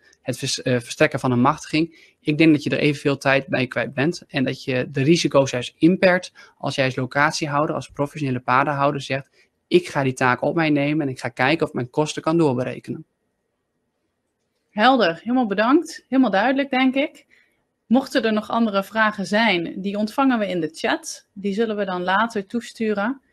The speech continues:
Speaker 2: Ehm, dus hier volgt dan nog een antwoord op. Heel erg bedankt, Andreas, voor jouw tijd en jouw inzet over dit onderwerp. Dan, eh, gaan we door naar het volgende onderwerp.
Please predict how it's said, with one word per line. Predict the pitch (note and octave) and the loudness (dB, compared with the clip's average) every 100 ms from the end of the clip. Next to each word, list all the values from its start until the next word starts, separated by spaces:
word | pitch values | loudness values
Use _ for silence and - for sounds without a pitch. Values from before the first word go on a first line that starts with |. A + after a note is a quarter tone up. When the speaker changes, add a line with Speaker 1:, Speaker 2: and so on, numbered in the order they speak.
| _ _ _ _ _ | _ _ _ _ _
Speaker 2:
Ehm, | - G3 F3+ F3+ - _ | -10 -8 -8 -12 -16 _
dus | G3 F#3 | -12 -8
hier | G3+ G3+ | -6 -4
volgt | F#3+ F#3 - | -6 -8 -8
dan | F3+ | -10
nog | F3 | -8
een | E3+ | -8
antwoord | D#3+ F#3+ - G#3+ A3 | -6 -6 -6 -8 -6
op. | C4 C4+ _ - | -6 -8 _ -4
Heel | B3 | 0
erg | C4 B3 - | 2 0 -2
bedankt, | G3+ A3+ C#4+ C#4+ | -2 4 4 4
Andreas, | C4 C4 C#4 D4+ | 2 2 2 0
voor | - | -2
jouw | A#3 A3 | -2 -2
tijd | A3+ C4 D#4+ F#4 C4+ | 2 2 2 0 -4
en | B3 | 0
jouw | A3+ | 2
inzet | A3 C4+ C#4 D#4+ - - - | 4 6 6 2 0 -16 -6
over | - A3+ | -2 0
dit | A3+ A3+ | 0 -2
onderwerp. | A#3+ C4 B3 B3+ E4 _ _ _ _ - _ _ | 2 4 2 0 -4 _ _ _ _ -20 _ _
Dan, | A#3+ A#3+ A3 | 2 4 4
eh, | F#3+ F#3+ | 4 0
gaan | - C#4 | 0 2
we | B3+ | 4
door | B3 B3+ | 4 2
naar | A#3 | 0
het | G3 - | -2 -10
volgende | - C#4+ D4+ C#4 | -4 0 4 4
onderwerp. | C4+ C#4+ C4+ C4+ F4+ - | 6 6 6 4 2 -2